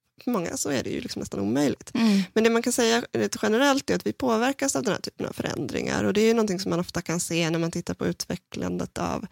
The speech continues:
Speaker 1: av till exempel depressioner. Att det finns såna här, um, förändringar i livet som innebär att man tappar kontakten med sådant som tidigare var viktigt. Så det är inte så konstigt att det ofta, alltså, att även i en så här kanske lindrigare form, att man känner
Speaker 2: Mm.
Speaker 1: en liten,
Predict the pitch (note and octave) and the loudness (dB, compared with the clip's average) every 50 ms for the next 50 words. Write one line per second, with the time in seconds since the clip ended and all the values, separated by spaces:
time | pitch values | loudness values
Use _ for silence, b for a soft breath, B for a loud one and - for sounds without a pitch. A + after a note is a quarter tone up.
0 | B B B B B B - F3+ F3+ - F3 - E3+ D#3+ - - - E3+ - - | B B B B B B 0 0 0 -2 -4 -4 -4 -6 -6 -6 -6 -8 -6 -6
1 | - F3 - - - F3 F3+ - - F#2 F2 - - F#3 - - - - - - | -8 -6 -4 -4 -4 -2 -2 -2 -2 -2 -2 -2 -4 -4 -6 -8 -12 -10 -6 -2
2 | A#3 B3 C4 C4 C4 C4+ - - - - - A#3 A3+ G#3 F#3 E3+ D3+ C3+ - - | -2 0 0 0 0 -2 -4 -6 -6 -4 -2 0 2 2 2 2 0 -2 -4 -6
3 | - F#3 F#3+ - - - - - - G3 G#3 B3 C#4+ D4 D#4+ E4+ D#4 E4 C4 A3+ | -6 -6 -4 -4 -6 -6 -6 -4 -2 0 2 2 2 2 2 2 2 2 2 2
4 | G3 D#3+ C#3+ F#2 G2 G#2 - - - - - - F3+ F3+ F3+ F3+ F3+ E3+ F#3+ C4+ | 2 0 0 -2 -6 -6 -6 -8 -8 -8 -6 -4 -2 0 0 0 2 0 0 2
5 | D4 D4+ C#3+ C3 G#2+ G2+ - - - F3 E3 F3+ - B B B B B B - | 2 2 2 2 0 0 -2 -4 -4 -4 -4 -4 -6 B B B B B B -2
6 | A3 G3 - F#3+ - G3 F#3 F3+ D#3+ - - - - D#3+ E3 E3 E3 - - - | 0 0 0 0 0 0 0 -2 -2 -6 -8 -8 -6 -4 -4 -2 -4 -4 -6 -6
7 | - - - - E3+ F3+ - F3+ F3 F#3+ G#3+ A#3+ A#3+ B3 B3 A3+ G3+ - - - | -6 -4 -4 -4 -4 -4 -2 -2 -2 0 0 0 0 0 0 0 -2 -4 -6 -8
8 | - - - - - - - B B B B B B B B A3+ A#3+ B3+ B3+ B3 | -8 -10 -10 -12 -14 -18 -18 B B B B B B B B 2 4 4 4 4
9 | A3 A3+ G#3+ C4 A#3+ A3+ A#3+ - - C#4 - A3 - - F#3 F#3 F#3 F#3 G#3 - | 2 2 2 4 4 4 2 2 0 0 -2 -2 -2 0 -2 0 0 -2 -4 -6
10 | _ _ _ _ - G#3 - - - - F#3 F3+ F#3+ - - G3 G#3 G3 - - | _ _ _ _ -6 -6 -6 -4 -2 0 0 0 0 0 -2 -4 -4 -4 -4 -4
11 | - - - - - F#3+ - F#3+ F#3 F3+ F3+ F#3+ F#3+ F#3 F#3 G3+ F#3 F3 E3+ G3 | -4 -4 -4 -4 -4 -2 0 0 0 2 2 2 2 2 0 0 -2 -2 -2 -2
12 | F#3 F#3 G3 F#3+ G3+ G#3 G3+ F#3 G3 B3 E4+ G#4 - - - - D3+ - - F#3 | -2 -2 -2 0 0 2 2 2 4 4 2 2 2 0 0 0 -2 -4 -4 -4
13 | F3 - - - A#3+ A3+ G3 F#3+ F3 E3 G3 F#3 F3+ E3+ | -2 0 2 4 4 6 4 4 2 0 -2 -2 -2 -2